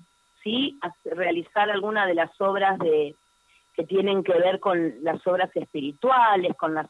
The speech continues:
obras de, de que, del corporales, ayudar al prójimo,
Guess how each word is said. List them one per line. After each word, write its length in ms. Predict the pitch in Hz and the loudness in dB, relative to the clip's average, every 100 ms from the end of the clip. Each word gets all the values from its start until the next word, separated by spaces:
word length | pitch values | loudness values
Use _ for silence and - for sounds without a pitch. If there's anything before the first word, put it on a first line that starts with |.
| - | -2
obras 360 | 180 180 170 - _ _ _ _ _ _ _ _ | 0 2 0 -2 _ _ _ _ _ _ _ _
de, 520 | 175 175 170 165 160 - _ _ _ _ _ _ _ _ _ _ _ _ _ | -6 -2 2 2 0 -4 _ _ _ _ _ _ _ _ _ _ _ _ _
de 100 | 180 - | -10 -6
que, 120 | 175 | -2
del 220 | 175 170 | -2 0
corporales, 920 | - 170 - 165 196 - 226 196 180 - | 0 0 0 0 4 4 4 0 -2 -4
ayudar 420 | 165 - 180 190 | -4 -2 0 2
al 160 | 165 156 | 0 -2
prójimo, 760 | 214 233 220 180 - 175 170 | 0 2 2 2 -2 -4 -4